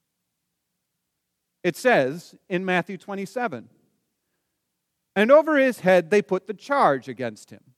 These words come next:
which read, 'This is Jesus, the King of the Jews.' Then two robbers were crucified with him, one on his right, one on his left."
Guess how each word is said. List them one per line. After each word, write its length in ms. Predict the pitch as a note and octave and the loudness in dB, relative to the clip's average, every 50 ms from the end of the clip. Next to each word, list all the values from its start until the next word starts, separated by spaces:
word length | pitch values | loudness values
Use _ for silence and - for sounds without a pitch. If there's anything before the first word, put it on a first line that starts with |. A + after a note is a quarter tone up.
| _ | _
which 240 | _ D#3 E3 - - | _ -8 -8 -8 -6
read, 440 | E3 F3+ G3 G3 F#3+ F#3 G3 F#3 C#3+ _ _ _ _ _ _ _ _ _ _ _ _ _ | 0 2 4 4 4 2 0 -4 -6 _ _ _ _ _ _ _ _ _ _ _ _ _
'This 220 | D#3+ A3+ B3+ - - | -2 -2 -2 0 -4
is 180 | C#4+ C4 G3 | -6 -6 -6
Jesus, 600 | D#3 - F#3+ G3+ G3 F3 F3 G3 F#3+ F3+ - - | -10 -6 -4 -4 -4 -2 -2 -4 -4 -4 -8 -18
the 140 | _ - C3+ | _ -14 -14
King 440 | - _ - F#3 G3 G3 F#3+ G3 G3 | -14 _ -4 -2 -2 -2 -2 -4 -8
of 240 | G3 - E3 C#3+ B2+ | -8 -8 -10 -8 -8
the 100 | D#3 C#3+ | -10 -12
Jews.' 680 | A#2+ C#3 E3 D#3+ C3+ A2 - _ _ _ _ _ _ _ _ _ _ _ _ _ _ _ _ _ _ _ _ _ _ _ _ _ _ _ _ _ _ _ _ _ _ _ | -10 -10 -8 -8 -8 -10 -14 _ _ _ _ _ _ _ _ _ _ _ _ _ _ _ _ _ _ _ _ _ _ _ _ _ _ _ _ _ _ _ _ _ _ _
Then 320 | C3 E3 G3 B3 C#4+ D4 | 2 4 4 4 4 0
two 220 | C#4 - C#4 D4+ C#4+ | -2 -2 -2 -2 2
robbers 640 | C4 C4+ C#4+ D#4 D4 D3 C3+ B2 C3 F3 A3+ G#3+ G#3 | 4 6 6 6 4 4 0 -6 -6 -8 -10 -10 -4
were 180 | G#3+ B3 C4+ | -4 -4 -4
crucified 840 | - - - G3+ G3+ - - G3+ F3 - G3 F#3+ F#3 F3+ F#3 F#3 F3+ | -4 -6 -8 -8 -8 -8 -12 -20 -12 -6 -2 0 2 2 2 0 -2
with 360 | F#3 - F3 E3 F3+ F#3+ D#3 - | -6 -12 -6 -2 -2 -2 -2 -4
him, 420 | C#3+ C#3 A#2 G#2+ G#2 G#2+ _ _ _ _ _ _ _ _ _ _ _ _ _ _ _ _ _ _ _ _ | -10 -12 -10 -12 -18 -20 _ _ _ _ _ _ _ _ _ _ _ _ _ _ _ _ _ _ _ _
one 260 | A2+ B2 C3+ C3 C#3+ | -6 -4 -4 -2 -2
on 160 | D3 D#3 F#3 | -2 -2 0
his 220 | A3 C4+ C#4 A3+ | -2 -4 -4 -2
right, 480 | A3+ G#3+ G3+ G3+ G3 G#3 G3+ - - _ _ _ _ _ _ _ _ _ _ _ _ _ _ _ _ _ | -2 0 2 2 0 -2 -6 -12 -20 _ _ _ _ _ _ _ _ _ _ _ _ _ _ _ _ _
one 260 | _ A2+ A#2 A#2 A#2 A#2 | _ -8 -8 -8 -6 -8
on 140 | A2+ A#2 | -8 -8
his 240 | A#2+ D3+ E3+ D#3 C#3+ | -8 -8 -10 -10 -8
left." 480 | D#3 C3 A2+ G2+ A2 C3 _ _ _ | -8 -8 -8 -8 -12 -20 _ _ _